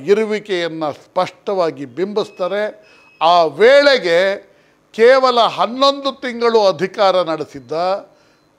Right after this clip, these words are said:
ದೇವೇಗೌಡರು ಅಧಿಕಾರವನ್ನು ಕಳ್ಕೊಂಡು ಮಾಜಿ ಪ್ರಧಾನಿಯಾಗಿರ್ತಾರೆ.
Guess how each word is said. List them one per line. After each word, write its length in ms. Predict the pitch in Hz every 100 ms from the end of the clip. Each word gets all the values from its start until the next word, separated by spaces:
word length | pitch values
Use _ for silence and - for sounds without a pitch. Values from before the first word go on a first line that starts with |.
| 127
ದೇವೇಗೌಡರು 680 | 165 196 185 165 156 143 147 135
ಅಧಿಕಾರವನ್ನು 760 | 139 175 190 196 160 147 135 147 -
ಕಳ್ಕೊಂಡು 560 | 190 202 202 147 131 156 160 160 _ _ _
ಮಾಜಿ 440 | 131 143 165 143 160 160
ಪ್ರಧಾನಿಯಾಗಿರ್ತಾರೆ. 880 | 131 113 151 147 131 120 113 107 _